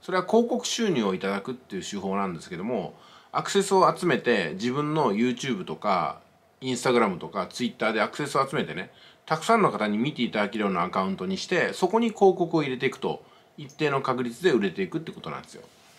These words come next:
で、アフィリエイトってのも、結局は手数料収入ですから、広告ビジネスですから、売れる見込みのある商品じゃないと、商品化されてないわけですよね。で、そういったものを自分の視聴者さんとかフォロワーさんが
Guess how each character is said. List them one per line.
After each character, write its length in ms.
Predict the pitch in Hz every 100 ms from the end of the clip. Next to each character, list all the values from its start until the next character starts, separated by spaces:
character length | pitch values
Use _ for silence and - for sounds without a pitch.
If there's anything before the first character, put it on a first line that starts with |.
| - _ - -
で、 100 | 123
ア 100 | 151
フ 60 |
ィ 40 | 220
リ 60 |
エ 60 | 262
イ 20 |
ト 100 | 131
っ 20 |
て 120 | - 92
の 80 |
も、 440 | 87 101 87 - -
結 160 | - 139
局 220 | 202 208
は 100 | 165
手 140 | - 120
数 180 | -
料 140 | 160 165
収 180 | 165 160
入 160 | 110
で 80 | 82
す 100 | -
か 100 | 95
ら、 200 | 95 95
広 200 | - 131
告 160 | 131 123
ビ 120 | 131
ジ 120 | 117
ネ 80 | 90
ス 120 | -
で 60 | 78
す 80 | -
か 80 |
ら、 320 | 92 101 78 - - - - _
売 100 | 151
れ 120 | 196
る 80 | 233
見 140 | 220 208
込 120 | 208
み 80 | 202
の 80 |
あ 20 | 170
る 100 | -
商 160 | 110
品 180 | 98 95
じ 60 | 85
ゃ 20 |
な 100 | 78
い 80 | 85
と、 300 | 113 98 76
商 180 | - 196
品 140 | 208
化 100 | 190
さ 120 | 180
れ 40 | 185
て 80 | 208
な 60 |
い 40 | 214
わ 60 |
け 60 | -
で 80 | 156
す 120 | -
よ 60 |
ね。 160 | - - _ _ _ _ _ _
で、 200 | 190 -
そ 180 | - 208
う 40 |
い 60 | 233
っ 20 |
た 80 | 254
も 140 | 247
の 220 | 220 170
を 220 | 160 - - - _ _
自 160 | 127 165
分 240 | 202 208
の 260 | 247 143 - - _
視 140 | - -
聴 180 | 214
者 80 | 139
さ 140 | 117 98
ん 100 | 82
と 80 |
か 160 | 92 120
フ 140 | -
ォ 20 | 139
ロ 80 |
ワ 140 | 147 143
ー 20 |
さ 80 | 135
ん 140 | 101
が 260 | 107 95